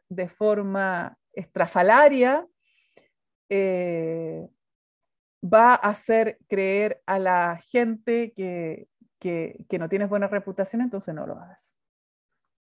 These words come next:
Eh, había que poner orden. Buen juicio. Muy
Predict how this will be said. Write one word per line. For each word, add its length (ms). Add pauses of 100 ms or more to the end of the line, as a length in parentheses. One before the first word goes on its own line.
Eh, 240
había 300
que 100
poner 380
orden. 340 (600)
Buen 340
juicio. 640 (1040)
Muy 140